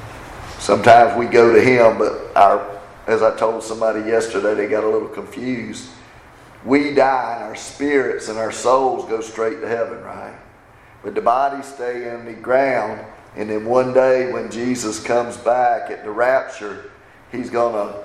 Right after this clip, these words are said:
call those bodies out the ground, and he'll give us a new, perfected, holy body. And it'll be a body that can live in heaven and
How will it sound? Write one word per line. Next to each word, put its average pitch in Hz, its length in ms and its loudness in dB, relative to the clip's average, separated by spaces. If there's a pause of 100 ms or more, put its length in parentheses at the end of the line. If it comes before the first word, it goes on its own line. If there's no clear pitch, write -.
(120)
call 117 320 2
those 110 300 0
bodies 113 420 2
out 110 200 2
the 95 60 -8
ground, 113 420 0
and 110 140 -8
he'll 110 140 -2
give 110 240 -6
us 110 140 -2
a 98 140 -4
new, 123 420 -2 (500)
perfected, 117 1000 -2 (260)
holy 107 440 -2
body. 78 440 -6 (840)
And 104 140 -6
it'll 110 180 0
be 107 160 -4
a 107 80 -2
body 113 500 0
that 104 160 -10
can 101 240 -14
live 123 240 -6
in 120 100 -6
heaven 117 440 -2 (1040)
and 95 500 -6